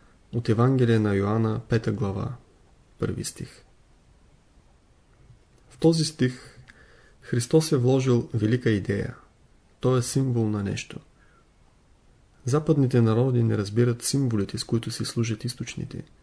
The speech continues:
Източните народи си служат с символи, особено когато изразяват своя духовен живот.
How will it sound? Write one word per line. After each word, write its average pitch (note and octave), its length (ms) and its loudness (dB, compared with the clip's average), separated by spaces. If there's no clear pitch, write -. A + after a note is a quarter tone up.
Източните D3 600 0
народи A#2+ 360 4
си A#2 140 -6
служат A#2+ 380 -2
с A#2 140 -4
символи, - 760 0
особено D3+ 500 4
когато C3 360 0
изразяват A#2 680 2
своя A2+ 340 0
духовен G#2 460 -2
живот. - 500 -8